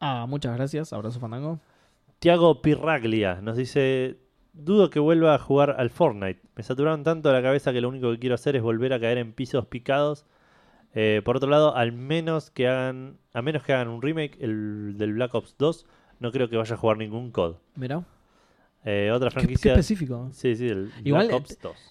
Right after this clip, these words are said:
Speaker 1: el Black Ops tres, o por lo menos el multiplayer, se siente mucho como un remake de Black Ops dos con,
Speaker 2: Ah, sí.
Speaker 1: con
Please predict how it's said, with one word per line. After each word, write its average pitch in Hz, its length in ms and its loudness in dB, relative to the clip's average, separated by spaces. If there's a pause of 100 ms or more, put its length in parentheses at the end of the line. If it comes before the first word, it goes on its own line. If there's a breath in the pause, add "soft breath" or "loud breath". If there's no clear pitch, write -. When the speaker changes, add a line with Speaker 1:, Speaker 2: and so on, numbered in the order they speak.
Speaker 1:
el 135 160 -2
Black 160 220 4
Ops 156 300 0
tres, 156 380 -2
o 135 100 -8
por 135 100 -4
lo 139 40 -4
menos 170 160 0
el 147 80 0
multiplayer, 135 540 -2
se - 200 -6
siente 160 540 2
mucho 139 420 -2
como 131 200 0
un 135 140 -4
remake 151 360 4
de 127 120 0
Black 135 200 0
Ops 135 160 -4
dos 143 240 0
con, 131 160 -4
Speaker 2:
Ah, 113 120 0
sí. 110 240 -2
Speaker 1:
con 127 420 -6